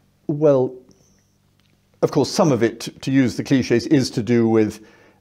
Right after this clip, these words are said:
a particular sort of what people used to call a clerisy, um, o-, of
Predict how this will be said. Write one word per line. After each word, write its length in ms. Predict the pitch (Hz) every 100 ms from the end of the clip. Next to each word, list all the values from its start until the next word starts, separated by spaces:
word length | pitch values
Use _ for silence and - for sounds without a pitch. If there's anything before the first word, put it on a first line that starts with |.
| _ -
a 60 |
particular 640 | - - - 220 151 123 117
sort 420 | - 143 117 -
of 340 | 113 104 - _ _ _ _ _ _ _
what 140 | -
people 200 | - 110
used 140 | 113 -
to 80 | 113
call 160 | 117
a 40 | 110
clerisy, 760 | - 131 107 - 98 104 - _ 135
um, 440 | 120 113 113 104 - - _ -
o-, 360 | - 127 -
of 300 | 151 117 98